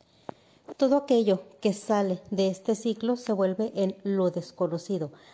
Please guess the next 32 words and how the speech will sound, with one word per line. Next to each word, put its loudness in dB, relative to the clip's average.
aquello 2
que 2
normalmente 2
vemos 0
como -2
cosas -2
que -6
son -4
imprevistas, -2
cosas -6
que -6
no -6
nos -6
agradan, -4
cosas 2
que 2
salen 0
de 0
lo -6
que 0
nuestro 0
cuerpo 0
incluso -4
está -4
acostumbrado -4
a -4
recibir -4
químicamente -2
debido 0
a -2
los -4
pensamientos -2